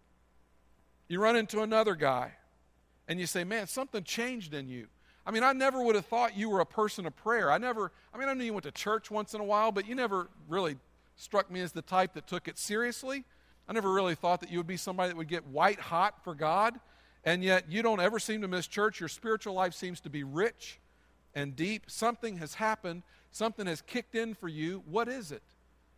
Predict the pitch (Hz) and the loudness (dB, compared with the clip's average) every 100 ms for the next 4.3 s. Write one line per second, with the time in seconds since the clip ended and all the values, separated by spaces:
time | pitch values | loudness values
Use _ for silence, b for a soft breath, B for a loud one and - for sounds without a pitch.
0 | _ - 139 - 147 131 170 202 - 185 | _ -12 -10 -8 -8 -2 -2 -2 -2 -4
1 | 180 143 - 226 165 120 135 147 147 143 | -4 -6 -6 -4 -4 -4 -8 -10 -8 -10
2 | 131 143 139 160 165 147 147 190 165 - | -8 -6 -2 -2 -4 -10 -8 -8 -10 -10
3 | 139 131 170 175 156 147 143 123 147 180 | -8 -4 -6 -4 -10 -10 -12 -8 -4 -4
4 | 156 190 | -4 -6